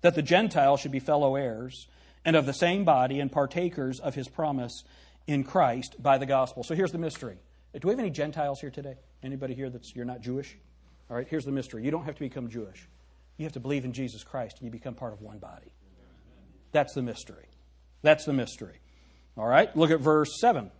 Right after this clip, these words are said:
"Whereunto I was made a minister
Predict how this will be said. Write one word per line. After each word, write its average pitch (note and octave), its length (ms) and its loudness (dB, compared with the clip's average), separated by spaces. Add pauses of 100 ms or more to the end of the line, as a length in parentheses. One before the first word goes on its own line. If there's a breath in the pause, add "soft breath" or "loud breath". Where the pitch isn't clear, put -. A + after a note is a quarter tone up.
(880)
"Whereunto E3+ 760 8
I D#3+ 160 10
was D3+ 180 2
made D#3+ 420 2
a C#3+ 60 2
minister E3 760 2